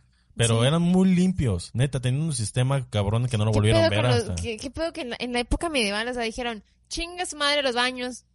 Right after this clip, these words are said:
Speaker 2: vamos a
Speaker 1: hacer letrinas.
Speaker 2: Ajá.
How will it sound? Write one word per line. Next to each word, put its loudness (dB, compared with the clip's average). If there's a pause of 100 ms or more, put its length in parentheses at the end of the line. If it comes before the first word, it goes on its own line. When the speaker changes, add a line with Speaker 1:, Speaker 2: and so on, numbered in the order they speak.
(340)
Speaker 2:
vamos -6
a 0
Speaker 1:
hacer 2
letrinas. 0
Speaker 2:
Ajá. -6